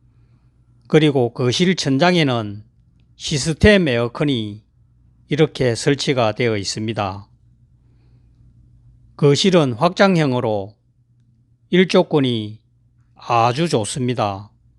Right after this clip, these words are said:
아직까지 구독 안 누르신 분 계시면 오른쪽에 구독 글자 눌러주시고 왼쪽에 좋아요 눌러주시면 새로운 매물 영상을 받아보실 수가 있습니다. 구독은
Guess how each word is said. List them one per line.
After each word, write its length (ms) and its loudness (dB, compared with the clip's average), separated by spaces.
아직까지 720 0
구독 380 2
안 140 0
누르신 380 -4
분 120 -4
계시면 720 -6
오른쪽에 640 2
구독 380 -2
글자 260 -2
눌러주시고 880 -4
왼쪽에 580 2
좋아요 500 2
눌러주시면 920 -6
새로운 560 4
매물 340 0
영상을 680 -4
받아보실 720 0
수가 240 -4
있습니다. 760 -6
구독은 680 0